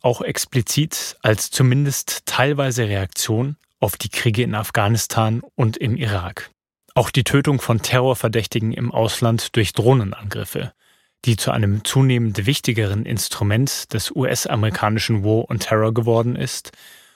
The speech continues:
und die immer wieder auch zivile Opfer fordern, wird von manchen Expertinnen und Experten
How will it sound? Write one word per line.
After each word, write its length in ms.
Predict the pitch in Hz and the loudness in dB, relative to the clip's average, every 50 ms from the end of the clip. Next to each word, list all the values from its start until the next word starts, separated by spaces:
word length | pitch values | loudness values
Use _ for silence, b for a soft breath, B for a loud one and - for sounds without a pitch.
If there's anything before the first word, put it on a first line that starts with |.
| B B | B B
und 280 | - 135 113 - - - | 4 4 4 2 0 -2
die 100 | 131 - | 0 2
immer 200 | 127 123 123 110 | 4 4 4 4
wieder 180 | 117 110 113 | 2 0 0
auch 160 | 117 113 - - | 0 -2 -4 -4
zivile 440 | - - 120 107 139 151 147 - | -2 0 0 2 2 2 2 0
Opfer 240 | - 95 - - 98 | -2 -2 -4 -4 -4
fordern, 480 | - - - 101 101 107 113 120 127 b b b b b b b b b b _ - | -2 0 0 0 2 2 0 -2 -2 b b b b b b b b b b _ 2
wird 180 | 117 120 113 | 4 4 4
von 180 | - - 110 107 | 4 2 2 4
manchen 400 | 107 110 120 131 - - 147 135 | 4 4 2 2 2 0 0 0
Expertinnen 800 | - - - - - - 113 117 - - 135 127 123 123 131 - | -2 -4 -6 -2 2 2 2 4 4 2 2 2 4 2 0 -2
und 200 | - 120 104 - | -2 -4 -4 -4
Experten 680 | - - - - - - 110 110 104 - 135 127 131 | -4 -6 -6 -4 0 0 2 2 2 2 0 -2 -2